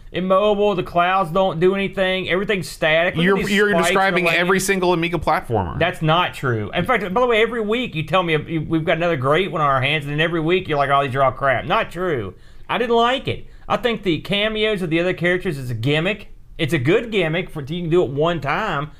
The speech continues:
Speaker 1: The, the way you jump in this, you often are jumping off screen, off the top of the screen. You can't see what's going on. I'm, I will admit
Speaker 2: That is,
Speaker 1: that
Speaker 2: that, that is true.
Speaker 1: the controls are fine. The controls are fine.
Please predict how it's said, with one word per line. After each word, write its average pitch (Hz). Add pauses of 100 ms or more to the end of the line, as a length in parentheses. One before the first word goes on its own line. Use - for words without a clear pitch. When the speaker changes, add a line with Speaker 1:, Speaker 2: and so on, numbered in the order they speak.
(500)
Speaker 1:
The, 175
the 180
way 208
you 214
jump 160
in 214
this, 220
you 208
often 226
are 175
jumping 185
off 180
screen, 196
off 160
the -
top 180
of -
the 147
screen. 160 (260)
You 165
can't 208
see 214
what's 196
going 185
on. 190 (560)
I'm, 208
I 170
will 214
admit 190
Speaker 2:
That 190
is, 185
Speaker 1:
that 175
Speaker 2:
that, 165
that 185
is 175
true. 151
Speaker 1:
the -
controls 208
are 285
fine. 190 (180)
The 170
controls 226
are 175
fine. 147